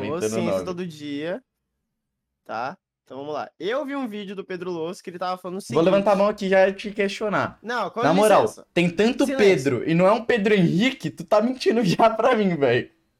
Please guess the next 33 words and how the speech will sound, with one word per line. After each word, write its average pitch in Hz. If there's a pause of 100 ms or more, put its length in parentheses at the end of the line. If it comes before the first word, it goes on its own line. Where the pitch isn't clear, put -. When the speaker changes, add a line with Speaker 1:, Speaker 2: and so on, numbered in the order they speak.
(160)
Speaker 2:
Pedro 170
Luz, 180
tá? 147
Vamos 139
lá. 131 (240)
Speaker 1:
Tá. -
Speaker 2:
Ele 160
falou 196
o 254
seguinte, 254 (680)
que, 143 (340)
ó, 110
vou 98
até, 127
vou 127
até 156
centralizar 233
aqui 226
a 403
câmera 113
pra 113
não 120
ficar -
nessa. - (840)
É 139 (300)
que 220 (480)
a 185
chance, 226 (140)
né, 135 (360)
de 190
ter 165 (260)
um 151
planeta, 175